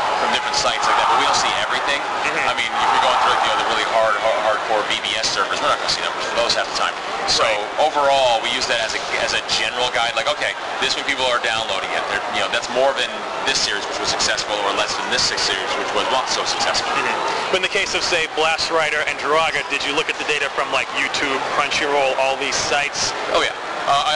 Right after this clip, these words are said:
Speaker 1: I'm, I'm pretty sure we did. I, I don't remember exactly how, how, you know, I was that on the, the one sheet of buying and selling, um, at work, but I know for sure we have, we looked at that.
Speaker 2: Mm-hmm.
Speaker 1: We do that for pretty much every title we're, we're thinking about.
Speaker 2: Mm-hmm. And one of the areas where you guys have sort of become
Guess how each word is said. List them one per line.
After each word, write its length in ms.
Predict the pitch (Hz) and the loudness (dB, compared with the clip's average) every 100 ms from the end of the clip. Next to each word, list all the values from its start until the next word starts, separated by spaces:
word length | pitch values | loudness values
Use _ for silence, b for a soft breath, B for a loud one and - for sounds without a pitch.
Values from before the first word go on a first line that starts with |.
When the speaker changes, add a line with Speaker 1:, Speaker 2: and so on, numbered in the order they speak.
| 151 | 0
Speaker 1:
I'm, 120 | 151 | 2
I'm 160 | 160 156 | 0 2
pretty 200 | 175 - | 0 2
sure 160 | 147 | 0
we 80 | 123 | 0
did. 120 | 107 | 2
I, 120 | 110 123 127 | 0 0 -2
I 120 | 123 | 0
don't 160 | 135 135 | 0 0
remember 200 | 131 123 | 0 0
exactly 280 | 131 113 113 | 0 -2 0
how, 160 | 117 117 110 | 2 2 2
how, 120 | 120 113 - | 0 2 0
you 40 | 127 | 2
know, 40 | 120 | 2
I 80 | 131 | 0
was 120 | 131 123 | 0 0
that 80 | 131 | 0
on 80 | 127 | 0
the, 120 | 113 113 - | -2 0 0
the 60 | 127 | 0
one 120 | 131 | 0
sheet 200 | 807 807 | 0 0
of 80 | - - - | 0 0 2
buying 240 | 117 117 113 | 2 2 -2
and 120 | - | -2
selling, 320 | 135 139 127 | 0 2 0
um, 440 | 107 110 107 101 101 | 0 0 2 2 2
at 120 | 101 107 | 0 2
work, 160 | 117 104 - - - | 0 2 0 -2 0
but 120 | 135 | 0
I 40 | |
know 120 | 135 127 | 0 0
for 120 | 127 | 0
sure 160 | - 120 104 | 2 2 0
we 80 | 101 | 0
have, 120 | 95 - 110 | 0 -2 0
we 80 | 110 | 0
looked 200 | 101 - | 0 -2
at 60 | - | 0
that. 120 | - | 0
Speaker 2:
Mm-hmm. 520 | - - - - - - | 0 0 0 0 0 0
Speaker 1:
We 60 | 135 | 0
do 20 | |
that 80 | 131 | 0
for 80 | 117 120 | -2 0
pretty 120 | 120 | 0
much 120 | 110 | 0
every 200 | 104 98 | 0 0
title 240 | 98 95 95 | 0 0 0
we're, 80 | 95 | 0
we're 320 | 98 98 98 | 0 0 0
thinking 200 | 101 92 | -2 0
about. 160 | 80 85 | 0 0
Speaker 2:
Mm-hmm. 440 | - - 127 117 - - - - - - 170 | -2 -2 -2 -2 0 0 2 4 4 4 2
And 240 | 175 170 170 165 - - - 160 | 2 0 -2 -2 -2 0 2 4
one 80 | 196 | 4
of 80 | 185 | 2
the 160 | 175 | 2
areas 320 | 185 180 175 151 | 4 2 2 2
where 80 | 160 | 2
you 160 | 156 165 | 4 2
guys 160 | 160 | 2
have 140 | 143 156 | 2 2
sort 80 | 160 | 2
of 80 | |
become 240 | 143 - | 2 0